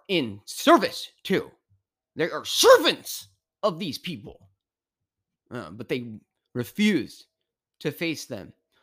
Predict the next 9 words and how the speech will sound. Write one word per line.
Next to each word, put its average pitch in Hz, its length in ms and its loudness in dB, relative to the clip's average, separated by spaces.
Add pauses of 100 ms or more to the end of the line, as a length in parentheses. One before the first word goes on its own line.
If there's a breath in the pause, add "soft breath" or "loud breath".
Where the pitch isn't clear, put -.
(180)
wouldn't 165 320 -2
walk 165 440 0
through 202 200 0
them 123 300 -4 (320)
for 131 180 -6
fear 147 600 -4
of 107 220 -10
them. 71 260 -16 (500)
<laughs> 123 520 -10